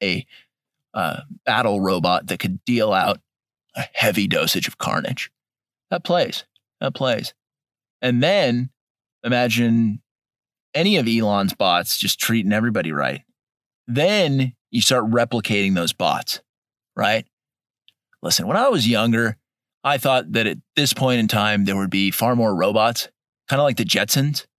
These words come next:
that we'd just be living in outer space. And we'd all have these cool robots and flying cars. But as it turns out, it's not quite that way. Things look a little bit different,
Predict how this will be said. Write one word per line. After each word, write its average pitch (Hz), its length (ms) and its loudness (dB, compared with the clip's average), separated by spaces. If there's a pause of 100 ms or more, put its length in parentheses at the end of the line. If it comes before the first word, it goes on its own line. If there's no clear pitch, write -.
(220)
that 92 120 -4
we'd 98 160 0
just - 120 -4
be 90 100 -2
living 113 220 2
in 104 80 2
outer 104 220 0
space. 107 480 0 (840)
And 104 100 -2
we'd 110 120 2
all 131 140 4
have 123 220 0
these 113 360 0 (480)
cool 170 200 0
robots 143 600 0 (140)
and 87 360 -2
flying 117 240 2
cars. 87 420 -2 (640)
But 110 100 -2
as 170 80 -2
it 196 100 -6
turns 175 280 2
out, 143 280 2 (320)
it's - 80 -4
not 127 160 0
quite 110 200 0
that 92 180 0
way. - 280 -2 (800)
Things 156 180 0
look 139 100 0
a 127 60 0
little 117 180 2
bit 101 220 -2
different, - 380 -2